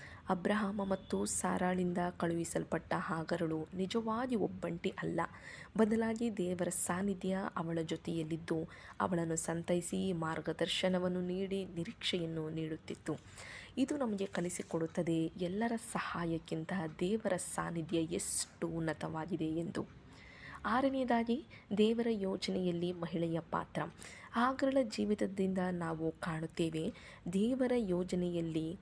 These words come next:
ಯಾವುದೇ ಸ್ಥಾನಮಾನ, ಅಧಿಕಾರ, ಸ್ತ್ರೀ ಅಥವಾ ಪುರುಷ ಎಂಬ ಭೇದವಿಲ್ಲ. ದೇವರು ಎಲ್ಲ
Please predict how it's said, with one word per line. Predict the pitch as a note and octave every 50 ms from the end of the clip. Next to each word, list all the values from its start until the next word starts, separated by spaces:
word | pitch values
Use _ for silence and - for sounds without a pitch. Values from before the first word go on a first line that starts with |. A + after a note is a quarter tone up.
| - - -
ಯಾವುದೇ | F3 E3+ E3 E3 F3 E3+ E3 D#3+ E3+ E3
ಸ್ಥಾನಮಾನ, | - - - G3 F3+ F3 F3 F3+ F3 F3 E3+ E3+ F3 F3 F3+ F3+ F3+ F#3 - - - - - -
ಅಧಿಕಾರ, | E3+ D#3 F#3 F3+ - - F#3 F3 F3+ F#3 F3+ F#3 F#3+ G3 - - - - - - - - - - -
ಸ್ತ್ರೀ | - - - - F#3 F#3+ F#3 G3 G3+ G#3+ A#3+ - -
ಅಥವಾ | - E3+ - - D#3+ D#3+
ಪುರುಷ | D#3 - - F#3+ G#3 G#3+ - - - G#3 G#3 G#3+ - -
ಎಂಬ | F3 E3+ D#3 D#3 D#3 D#3+
ಭೇದವಿಲ್ಲ. | D#3+ E3 D3 E3+ D#3+ D#3 D#3+ D#3 D#3+ D#3 D3+ D3+ D3+ D3+ - - - - - - - -
ದೇವರು | - F3 F3 F#3 F#3+ F3+ F#3 F#3 F#3 F3+
ಎಲ್ಲ | F3+ - E3+ F#3+ F3 F3 F3 F3